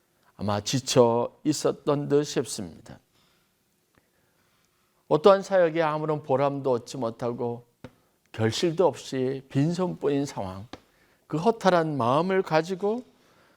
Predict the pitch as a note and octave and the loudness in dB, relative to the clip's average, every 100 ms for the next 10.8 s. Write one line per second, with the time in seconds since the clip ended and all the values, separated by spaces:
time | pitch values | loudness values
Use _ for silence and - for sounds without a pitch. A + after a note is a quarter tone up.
0 | _ - G#2 G2+ A2+ C#3 D3 E3 _ _ | _ -8 -2 0 0 0 -4 -12 _ _
1 | _ _ _ - F#2 A2 A2 C3+ C#3+ F3 | _ _ _ -10 -4 0 2 0 0 0
2 | C#3 B2 A2 A#2 C3 C#3+ - G#2 E2+ E2 | 0 0 -2 -4 -4 -4 -6 -10 -10 -14
3 | - _ _ _ _ _ _ _ _ - | -20 _ _ _ _ _ _ _ _ 0
4 | E3 F#3+ C#3 B2+ G3+ G3 E3+ D3 - D3+ | 2 4 4 2 -2 0 -2 -2 -8 -2
5 | D3+ D#3 - _ _ _ _ _ - - | -2 -4 -12 _ _ _ _ _ -6 -2
6 | A3 F#3+ D3 C#3+ C#3 C3+ C#3+ - B2+ D#3 | 0 2 2 2 0 2 0 -4 -4 -4
7 | - - G3 - _ _ - - F3 E3+ | -4 -8 -8 -12 _ _ -8 0 4 4
8 | E3+ - D3 G#3+ A3+ G#3+ A3+ G#3 A#2+ C#3+ | 0 0 0 2 -2 -4 -12 -8 0 0
9 | G3+ - A#2 - D#3 C3 C3+ B2 A2 A2 | 0 -4 -4 0 0 0 -2 -4 -4 -4
10 | B2 A2+ A#2+ A#2+ B2+ C#3 E3 | 0 2 2 4 4 2 0